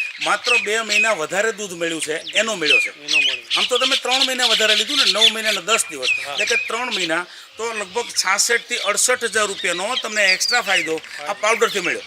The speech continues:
Speaker 2: પાવડરથી મળ્યો.
Speaker 1: પછી તમે કયા કયા પશુઓને આપો છો?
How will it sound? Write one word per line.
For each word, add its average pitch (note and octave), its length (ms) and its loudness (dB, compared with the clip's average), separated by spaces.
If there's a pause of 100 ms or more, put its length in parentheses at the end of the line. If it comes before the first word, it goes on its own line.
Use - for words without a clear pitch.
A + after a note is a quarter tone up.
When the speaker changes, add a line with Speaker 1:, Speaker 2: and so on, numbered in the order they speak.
Speaker 2:
પાવડરથી D3+ 400 -8
મળ્યો. - 280 -16
Speaker 1:
પછી G3 220 0
તમે B3+ 200 4
કયા A#3+ 260 6
કયા B3+ 200 6
પશુઓને A3+ 420 4
આપો G3+ 200 2
છો? G3 200 0